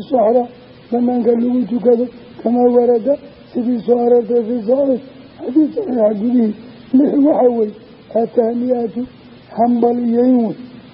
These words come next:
oo qofka muslimkaa qofka kale muslimkaa uu u hambaliyeeyo marka la tukado, "Taqabbal Allahu minna wa minkum," biqowli lmuslimi, muslimkii dhihidiisii, liakhiihi,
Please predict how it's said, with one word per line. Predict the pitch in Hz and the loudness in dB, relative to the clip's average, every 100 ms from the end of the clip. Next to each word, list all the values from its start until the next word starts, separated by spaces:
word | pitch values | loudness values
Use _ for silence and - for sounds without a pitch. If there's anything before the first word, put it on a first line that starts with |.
| - | -2
oo | 233 | 0
qofka | 254 240 196 240 | 2 -2 -2 -8
muslimkaa | 240 226 220 247 214 240 220 | -8 -8 -8 -8 -6 -6 -2
qofka | 247 220 247 | -2 -2 -6
kale | 240 247 | -4 -4
muslimkaa | 240 240 214 240 226 233 254 - - - - 233 | -4 -6 -6 -8 -4 -4 -6 -10 -20 -20 -12 -4
uu | 311 | 0
u | 254 | 0
hambaliyeeyo | 233 233 226 233 240 269 277 262 - - - | 0 -4 -4 -2 0 2 2 -2 -10 -20 -4
marka | 330 330 262 | 0 2 2
la | 262 240 | 2 0
tukado, | 185 240 240 233 240 - - - | -2 -2 0 0 -2 -6 -20 -8
"Taqabbal | 202 220 226 240 240 | -4 0 0 2 2
Allahu | 247 247 240 247 | 2 0 0 0
minna | 247 240 | 0 2
wa | 247 247 | 2 2
minkum," | 240 254 233 247 247 - - - - - - - - | 0 -4 -4 -4 -6 -10 -20 -20 -20 -20 -20 -20 -8
biqowli | 208 202 220 240 254 | -6 -2 0 0 -2
lmuslimi, | 233 233 175 254 262 240 233 - - - - - | -4 -6 -6 -2 0 0 -2 -8 -20 -20 -16 0
muslimkii | 247 294 226 247 233 196 247 | 2 2 2 0 0 0 0
dhihidiisii, | 233 247 269 277 254 240 185 233 247 - - - - - - | 0 2 4 4 4 2 0 -2 -2 -12 -20 -20 -20 -10 0
liakhiihi, | 226 226 196 247 254 220 | 2 2 0 0 2 2